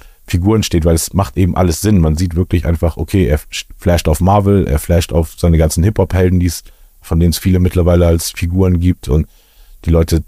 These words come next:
checken dann selber schon den Zusammenhang und ich glaub, ganz viele Männer haben so nicht diesen, also finden vielleicht nicht so leicht diesen Zugang zu diesem inneren Kind mehr. Und ich weiß noch genau den Moment, wo ich mit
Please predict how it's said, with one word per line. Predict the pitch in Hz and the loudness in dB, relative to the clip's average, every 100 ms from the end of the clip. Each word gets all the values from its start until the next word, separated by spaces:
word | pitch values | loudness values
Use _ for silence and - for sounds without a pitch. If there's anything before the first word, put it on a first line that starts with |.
| - | -6
checken | - - 87 | -6 0 2
dann | 80 | 2
selber | 80 87 85 | 2 2 2
schon | 76 82 80 | 0 0 2
den | 78 | 2
Zusammenhang | - 78 85 82 78 | 0 0 2 2 2
und | 76 71 | 2 0
ich | |
glaub, | - 73 | -2 -2
ganz | 78 78 | -2 -4
viele | - 82 80 - _ _ _ - - | -2 0 0 -2 _ _ _ -20 -8
Männer | 85 82 73 | 0 2 2
haben | 80 76 | 2 2
so | 76 78 78 - | 0 -2 -6 -4
nicht | 82 - | -4 -2
diesen, | 78 78 76 78 - _ - - - - - | 0 0 0 -2 -8 _ -20 -20 -20 -20 -6
also | 76 76 | -2 -2
finden | - 90 71 73 | -2 -2 -2 -2
vielleicht | - 73 - - - - | 0 0 -2 -10 -20 -10
nicht | 76 - | -6 -2
so | 73 | 0
leicht | 76 78 - | 2 0 -2
diesen | 73 73 73 - - | -2 0 -2 -6 -18
Zugang | - 87 82 78 78 - | -6 -2 2 2 0 -4
zu | - 73 | -6 -2
diesem | 76 67 | 0 2
inneren | 78 73 73 | 2 2 0
Kind | 71 90 85 | 0 0 0
mehr. | 71 71 - - - - - - | 0 -2 -6 -20 -20 -20 -20 -6
Und | 76 73 69 - - | 0 2 2 -2 -10
ich | - | -4
weiß | 82 80 | -2 0
noch | 80 | -2
genau | - 76 78 | -2 2 4
den | 80 | 4
Moment, | 78 80 82 80 - - | 4 4 2 0 -4 -6
wo | 80 | -2
ich | 80 - | 0 0
mit | 78 - | -2 -4